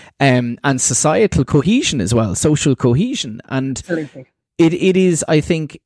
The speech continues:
Speaker 1: you know, I always remember one of the, the best books that I ever read, and I always, um, promote them, is The Spirit Level,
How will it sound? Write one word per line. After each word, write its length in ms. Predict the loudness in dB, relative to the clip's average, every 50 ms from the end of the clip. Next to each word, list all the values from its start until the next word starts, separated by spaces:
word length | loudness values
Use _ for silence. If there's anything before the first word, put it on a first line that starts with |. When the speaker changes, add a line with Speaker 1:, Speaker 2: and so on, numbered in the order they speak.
| _ _ _
Speaker 1:
you 260 | -14 -12 -6 -2 0
know, 120 | 2 2 2
I 140 | 2 2 0
always 380 | 2 2 4 4 4 2 2
remember 340 | 2 2 2 2 2 2 0
one 180 | 2 2 0 0
of 160 | 0 -2 0
the, 520 | 0 2 4 4 2 2 0 -2 -4 -6
the 220 | -10 -8 -4 -2 0
best 280 | 0 0 0 -2 -2
books 260 | -2 -2 -2 -2 -2
that 100 | 0 2
I 80 | 4 4
ever 220 | 4 4 4 4
read, 220 | 4 4 4 2 0
and 100 | -2 -2
I 80 | 0
always, 440 | 0 2 2 2 2 0 0 -2 -4 -6 -4
um, 400 | -2 -2 -2 -2 -4 -6 -10 -12 _ -20 -20 _ _ _ _ _ _ _ _ 0
promote 480 | 2 4 4 6 6 4 4 2 0
them, 340 | 0 0 0 2 0 -2 -2 0
is 400 | 2 2 4 2 2 -2 -2 0
The 200 | 0 2 2 2
Spirit 420 | 0 0 0 2 2 2 2 2
Level, 340 | 2 2 2 2 0 0